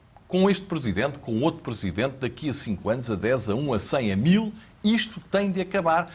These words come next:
porque o Sporting não é assim. E os tais três milhões e meio de adeptos que estão perplexos com o que está a acontecer não são assim. Gostam de ganhar,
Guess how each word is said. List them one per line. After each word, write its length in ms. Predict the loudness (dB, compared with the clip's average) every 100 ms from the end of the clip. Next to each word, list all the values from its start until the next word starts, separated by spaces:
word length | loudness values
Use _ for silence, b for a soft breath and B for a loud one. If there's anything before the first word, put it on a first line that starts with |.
| B
porque 280 | -2 -2 0
o 40 | -2
Sporting 720 | -2 0 2 2 -2 -8 -8
não 320 | -6 -4 -2 -2
é 140 | -2
assim. 420 | -6 -4 -4 -4 -8 B B B 0
E 140 | 4
os 120 | 4 2
tais 300 | 0 0 -2
três 300 | -2 -2 -2
milhões 320 | -2 0 0
e 20 |
meio 160 | -2 -2
de 80 |
adeptos 300 | -2 -2 -4
que 120 | 0 2
estão 80 |
perplexos 920 | 2 0 -2 -2 -2 0 0 -2 -10 -8
com 160 | -8
o 40 | -6
que 80 | -6
está 180 | -4
a 60 | -4
acontecer 500 | -4 -8 -6 -6 -6 B -2
não 380 | 4 4 2 -2
são 340 | -2 -2 -2
assim. 400 | -4 -6 -6 -8 -14 -20 -20 -20 -20 -20 -20 -6
Gostam 480 | 0 2 2 -2 -2
de 60 | 0
ganhar, 720 | 0 0 0 0 0 -4